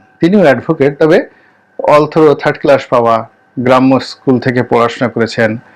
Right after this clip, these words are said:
নিজেকে তিনি বটতলার উকিল বলেন, কিন্তু তার যে রাজনীতির যে প্রজ্ঞা, সেই প্রজ্ঞার কাছে, আহ, শিরীন শারমিন চৌধুরী রীতিমতো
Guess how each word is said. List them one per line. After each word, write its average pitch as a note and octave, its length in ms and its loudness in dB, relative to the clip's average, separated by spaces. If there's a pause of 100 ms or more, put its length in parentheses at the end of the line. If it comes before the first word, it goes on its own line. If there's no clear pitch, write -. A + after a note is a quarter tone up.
(400)
নিজেকে C3+ 320 0
তিনি B2 180 -2
বটতলার A#2 720 0 (240)
উকিল C#3+ 320 0
বলেন, A2 260 -2
কিন্তু C3 380 -2
তার A2 240 -2
যে G#2+ 100 -6
রাজনীতির C3 580 -2
যে A2+ 80 -2
প্রজ্ঞা, D3 500 0 (640)
সেই D#3 300 2
প্রজ্ঞার B2+ 440 0
কাছে, F3 420 -2 (300)
আহ, G#1+ 720 -6 (420)
শিরীন C3 240 0
শারমিন A#2+ 300 -2
চৌধুরী A2+ 400 -2
রীতিমতো G#2+ 500 -2